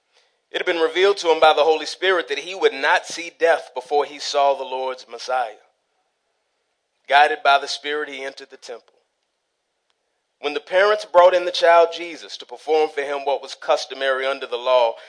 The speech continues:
Simeon took up, uh, took him up in his arms, praised God, and said, "Now, Master,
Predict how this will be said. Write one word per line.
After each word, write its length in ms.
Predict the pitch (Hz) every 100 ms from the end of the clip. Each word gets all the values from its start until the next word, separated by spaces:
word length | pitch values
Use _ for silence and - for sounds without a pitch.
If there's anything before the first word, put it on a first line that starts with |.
| -
Simeon 580 | - 202 220 175 147 143
took 280 | - 226 226
up, 360 | 185 180 - _ _ _ _
uh, 160 | 135 - -
took 200 | 247 -
him 200 | 202 190
up 180 | 185
in 60 | 175
his 160 | 170 151
arms, 480 | 170 139 113 123 -
praised 440 | 175 180 180 -
God, 320 | 156 156 151
and 120 | 147
said, 420 | - - 131 101 - _ _ _ _ _ _
"Now, 400 | 131 156 151 131
Master, 420 | 113 101 - -